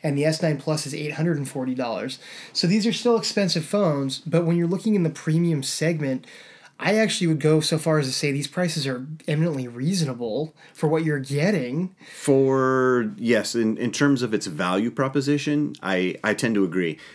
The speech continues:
Speaker 2: That doesn't mean that they're not expensive, but you are at least getting a significant value for what you're paying.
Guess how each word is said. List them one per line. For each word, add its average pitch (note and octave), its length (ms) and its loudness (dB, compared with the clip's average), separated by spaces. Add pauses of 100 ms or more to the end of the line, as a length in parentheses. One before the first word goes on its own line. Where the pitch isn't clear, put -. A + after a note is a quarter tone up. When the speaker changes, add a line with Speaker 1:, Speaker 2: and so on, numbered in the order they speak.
Speaker 2:
That G#2 120 2
doesn't C3 220 2
mean B2+ 180 0
that G2 120 0
they're F2 140 -2
not D#2+ 440 -6
expensive, G2+ 800 -2
but F#2+ 480 -2
you G2+ 300 0
are G2+ 160 4
at F#2 120 0
least G#2+ 540 -2
getting F#2+ 360 0
a E2 80 -6
significant F#2 840 -2
value D#2+ 400 -6
for F2+ 140 -8
what E2 200 -4
you're - 100 -8
paying. A#1+ 320 -10